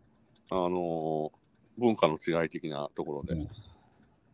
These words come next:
Speaker 2: あと、上岡龍太郎ね。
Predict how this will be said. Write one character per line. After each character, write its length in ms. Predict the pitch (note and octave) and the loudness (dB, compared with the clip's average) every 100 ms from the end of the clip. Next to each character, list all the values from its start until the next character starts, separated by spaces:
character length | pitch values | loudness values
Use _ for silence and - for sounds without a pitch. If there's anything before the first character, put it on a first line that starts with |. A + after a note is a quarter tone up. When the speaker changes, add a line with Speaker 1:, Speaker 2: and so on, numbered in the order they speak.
| _ _ _ _ _ _ _ _ _ _ _ _ _ _ _ _ _ _ _ _ - | _ _ _ _ _ _ _ _ _ _ _ _ _ _ _ _ _ _ _ _ -4
Speaker 2:
あ 60 | G2 | -4
と、 80 | F2+ | -2
上 320 | - A#2 B2+ | 6 10 12
岡 180 | B2+ B2 | 10 10
龍 120 | A#2 A2+ | 10 10
太 140 | A2 | 8
郎 160 | G#2 G#2 | 8 6
ね。 180 | A#2+ | 2